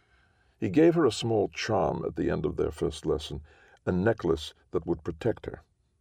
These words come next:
She was touched by his gift, amazed by his knowledge, his skill, awed by the things that he could do. After a while, he introduced her to the underworld he was part of,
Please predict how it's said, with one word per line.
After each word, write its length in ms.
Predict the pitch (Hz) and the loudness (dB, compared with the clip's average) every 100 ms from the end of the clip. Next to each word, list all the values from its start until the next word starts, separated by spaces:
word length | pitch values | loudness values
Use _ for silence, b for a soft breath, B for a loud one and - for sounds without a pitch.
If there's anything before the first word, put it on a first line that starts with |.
| _ _ _ _ _ _ | _ _ _ _ _ _
She 160 | - 107 | -10 -6
was 160 | 135 | -6
touched 560 | - - - - - - | -8 -10 -10 -12 -16 -4
by 140 | 71 | -4
his 200 | 73 71 | -2 -6
gift, 480 | - 87 80 - - _ b b b b b b | -4 -4 -4 -8 -20 _ b b b b b b
amazed 560 | - 87 101 95 95 76 | -2 4 4 4 0 -2
by 180 | 69 69 | -2 0
his 220 | 69 64 | -2 -4
knowledge, 600 | 69 71 76 78 - - - | -4 -4 -4 -6 -8 -14 -14
his 120 | - | -14
skill, 540 | - - 85 76 71 - _ _ _ _ _ _ - | -14 -4 -2 -2 -4 -12 _ _ _ _ _ _ 4
awed 400 | 101 95 82 - | 6 6 4 2
by 160 | 73 | 2
the 160 | 71 78 | 2 0
things 380 | - 76 76 76 | 0 -2 -4 -8
that 140 | - | -12
he 100 | - | -10
could 180 | 76 80 | -8 -2
do. 320 | 110 101 80 78 _ _ _ _ _ _ _ _ _ _ _ _ _ - | 0 2 -2 -8 _ _ _ _ _ _ _ _ _ _ _ _ _ -2
After 340 | 90 80 80 | 0 2 4
a 80 | 80 | 4
while, 340 | 95 101 95 | 6 6 4
he 120 | 87 | 2
introduced 560 | 82 82 80 98 90 - | 0 -2 -2 -2 -2 -4
her 180 | 87 82 | -2 -2
to 220 | 80 82 | -2 -4
the 240 | 78 90 | -2 0
underworld 720 | 104 87 76 69 71 65 78 | 0 0 0 0 0 0 -2
he 120 | 76 60 | -4 -8
was 220 | 53 - | -8 -8
part 280 | 82 71 62 | -6 -4 -4
of, 240 | 67 - | -6 -8